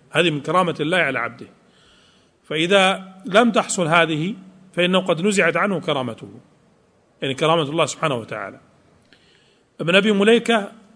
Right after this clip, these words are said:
ذكر المنان والمختال وكأنه يشير فيها إلى إيش؟ إلى ثلاثة لا يكلمهم الله ولا يزكيهم ولا ينظر إليهم،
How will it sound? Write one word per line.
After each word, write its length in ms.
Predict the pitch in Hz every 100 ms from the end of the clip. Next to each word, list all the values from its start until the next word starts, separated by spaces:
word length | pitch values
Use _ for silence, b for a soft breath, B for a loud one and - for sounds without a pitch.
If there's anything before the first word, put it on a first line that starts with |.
| _ _
ذكر 320 | 190 214 208 190
المنان 400 | 180 185 214 190
والمختال 460 | 175 165 - 202
وكأنه 380 | 175 - 208 185
يشير 300 | 165 196 170
فيها 200 | 185 170
إلى 100 | 160
إيش؟ 260 | 180 - - -
إلى 260 | 208 170 160
ثلاثة 300 | 165 175 156
لا 280 | 156 175 196 - b b b b -
يكلمهم 500 | 143 170 165 151 151
الله 180 | 156 160
ولا 200 | 156 147
يزكيهم 440 | 139 135 170 170
ولا 160 | 165 185
ينظر 260 | 180 151
إليهم، 360 | 160 135 107